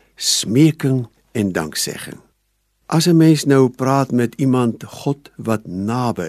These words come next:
is, wat vir jou so lief het, dat hy sy seun vir jou gegee het, dan word gebed daarom regtig iets anders. Dit is pleit, dis dikwels pleit in van daardie woord smeking.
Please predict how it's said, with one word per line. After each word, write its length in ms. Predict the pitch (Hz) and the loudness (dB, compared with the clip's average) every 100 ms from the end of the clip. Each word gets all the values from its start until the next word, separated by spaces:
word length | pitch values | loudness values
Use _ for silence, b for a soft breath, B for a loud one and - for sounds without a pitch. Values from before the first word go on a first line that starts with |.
| - | -10
is, 180 | 80 - 98 | -12 -12 -4
wat 220 | 120 120 | -4 -2
vir 120 | - | -6
jou 160 | 127 127 | -4 -4
so 360 | - - - 151 | -4 -6 0 0
lief 300 | 101 92 - | 0 -6 -10
het, 220 | 87 - | -16 -6
dat 180 | 113 113 | -6 -4
hy 260 | 110 117 113 | -2 -2 -4
sy 200 | - 123 | -4 -2
seun 600 | - - - 139 113 87 | -2 -4 0 2 2 0
vir 120 | 90 | -6
jou 160 | 82 78 | -6 -8
gegee 460 | - - 104 90 | -10 -14 -12 -12
het, 280 | - _ - _ _ _ _ _ - | -14 _ -20 _ _ _ _ _ -20
dan 600 | 101 101 143 170 175 170 | -8 -2 2 4 2 2
word 280 | 123 123 - | 0 0 -2
gebed 400 | 117 110 104 - | -6 -2 -2 -4
daarom 320 | 92 92 92 | -8 -6 -8
regtig 480 | 85 85 - 87 - | -10 -10 -12 -14 -14
iets 200 | - - | -14 -14
anders. 540 | - - - - - _ _ _ _ _ _ | -16 -18 -16 -16 -18 _ _ _ _ _ _
Dit 240 | 123 139 - | -2 -2 2
is 160 | 185 175 | 0 0
pleit, 520 | - 123 92 82 - _ | -2 0 0 -2 -12 _
dis 200 | 156 151 | -4 -4
dikwels 400 | - 143 - - | -4 -4 -2 -6
pleit 480 | - 82 73 69 - - | -6 -8 -8 -8 -16 -8
in 160 | 117 | -6
van 200 | 110 110 | -4 -4
daardie 400 | 98 98 98 104 | -2 -2 -2 -4
woord 220 | 101 110 110 | -4 -4 -4
smeking. 640 | - 95 76 - 73 76 | -8 -6 -8 -10 -14 -16